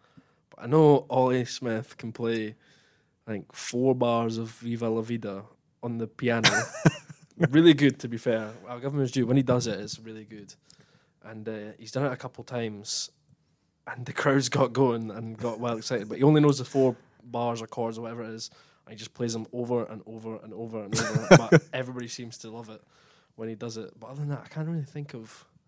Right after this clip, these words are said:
Speaker 1: many other hidden talents.
Speaker 2: It's a proper party trick, though, at least. That's a
Speaker 1: Yeah, well, he,
Speaker 2: get,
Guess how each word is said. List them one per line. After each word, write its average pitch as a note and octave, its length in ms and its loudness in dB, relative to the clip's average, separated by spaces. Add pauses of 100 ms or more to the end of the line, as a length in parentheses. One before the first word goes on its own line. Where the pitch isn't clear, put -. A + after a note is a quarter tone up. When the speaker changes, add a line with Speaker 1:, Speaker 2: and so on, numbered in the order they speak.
(1000)
Speaker 1:
many B2 320 -6
other A#2+ 160 -6
hidden A2 280 -14
talents. A2+ 560 -16 (500)
Speaker 2:
It's - 100 -18
a - 60 -20
proper G2+ 220 0
party G2 280 2
trick, - 280 -10
though, E2+ 120 -14
at - 80 -18
least. E2+ 220 -14
That's F2 240 -6
a F2+ 160 -14 (200)
Speaker 1:
Yeah, A2+ 200 -14 (100)
well, A2+ 220 -18
he, A#2 80 -12
Speaker 2:
get, G2 180 -2